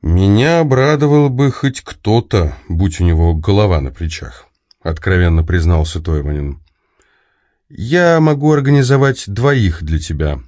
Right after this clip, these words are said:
объявила Гунсен. «Двоих?» повторил Тойванин. «Двоих полностью работоспособных коллег?» «Интересно, она умеет ходить по воде?»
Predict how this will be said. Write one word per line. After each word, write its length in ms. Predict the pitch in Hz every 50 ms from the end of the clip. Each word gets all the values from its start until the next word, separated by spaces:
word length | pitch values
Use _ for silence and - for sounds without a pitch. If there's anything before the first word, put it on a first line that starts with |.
| _ _ _ _ _ _ _
объявила 480 | - 87 82 76 87 87 87 87 87 85
Гунсен. 640 | 78 80 82 82 82 - - 82 76 73 78 - _ _ _ _ _ _ _ _ _ _ _ _ _ _ _ _ _ _ _ _ _
«Двоих?» 760 | - 73 73 76 76 87 82 82 85 90 117 160 - - - _ _ _ _ _ _ _ _ _ _ _ _ _ _ _ _ _ _ _ _ _ _ _
повторил 540 | - 92 80 - - 95 90 87 85 82 80
Тойванин. 640 | - 87 85 82 78 80 80 78 76 76 78 80 - _ _ _ _ _ _ _ _ _ _
«Двоих 800 | - 76 73 95 90 92 95 95 95 95 92 110 139 147 - - _ _ _
полностью 1000 | - 98 98 104 117 131 139 139 127 120 101 87 - - - 82 82 73 67 - _ _ _
работоспособных 1300 | - 85 90 90 85 85 101 92 113 95 85 - - 107 95 82 - - 123 127 110 101 98 82 80 -
коллег?» 600 | - - 90 85 85 82 85 98 120 - - - _ _ _ _ _ _ _ _ _ _ _ _ _ _ _ _ _ _ _ _ _ _ _ _ _ _ _
«Интересно, 680 | 85 85 82 80 - 85 82 80 78 80 80 82 78 78
она 160 | 78 80 78
умеет 400 | 80 78 80 95 127 156 151 -
ходить 360 | - - 135 127 139 127 -
по 100 | - 131
воде?» 440 | 127 135 135 113 92 80 69 62